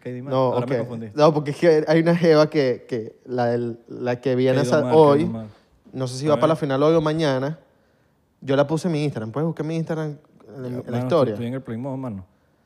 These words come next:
Speaker 2: Coño.
Speaker 1: Estoy en, eh,
Speaker 2: Coño, la jevita que de la, no sé, eh, eh, disculpen
Speaker 1: Keidomar,
Speaker 2: mi,
Speaker 1: Keidomar.
Speaker 2: disculpen mi ignorancia, la de las, no, la
Speaker 1: Informe, informe.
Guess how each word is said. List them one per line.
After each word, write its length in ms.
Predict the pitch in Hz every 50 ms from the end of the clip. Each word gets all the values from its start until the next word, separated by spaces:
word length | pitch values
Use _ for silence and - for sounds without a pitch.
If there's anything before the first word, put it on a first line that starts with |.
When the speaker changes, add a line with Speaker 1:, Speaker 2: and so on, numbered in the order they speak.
| _ _ _ _
Speaker 2:
Coño. 440 | - 110 110 107 107 101 101 98 104 - _ _ _ _ _ _
Speaker 1:
Estoy 140 | _ - 113
en, 160 | 117 127 135 - _ _ -
eh, 160 | 113 110 110
Speaker 2:
Coño, 240 | 113 139 160 160 156
la 100 | 143 135
jevita 440 | 139 135 131 131 135 135 123 160 156
que 160 | - 180 147
de 140 | 147 143 135
la, 220 | 127 120 117 - -
no 180 | 143 151 160 170
sé, 140 | 170 - 208 185 - - - - _
eh, 140 | 156 139 147 - - -
eh, 180 | 151 151 143 135
disculpen 300 | 131 143 147 147 135 139
Speaker 1:
Keidomar, 220 | 185 185 185 - -
Speaker 2:
mi, 60 | -
Speaker 1:
Keidomar. 140 | - 147 147
Speaker 2:
disculpen 300 | 151 156 - 165 160 170 185
mi 60 | 196
ignorancia, 600 | 196 190 190 180 175 165 165 156 - 202 196 - -
la 260 | 151 143 143 135 135
de 80 | 139 131
las, 220 | 131 123 120 - - -
no, 160 | 131 135 131 - 127 - - - - - - - - - - _ _ _ - - - _ _ _ _ _
la 320 | - 135 123 113 107 107 113 - _ _ _ _ _ _ _ _ _ _ _ _ _ _
Speaker 1:
Informe, 300 | 175 175 170 208 226 240 - - - - - -
informe. 320 | 196 202 196 208 202 226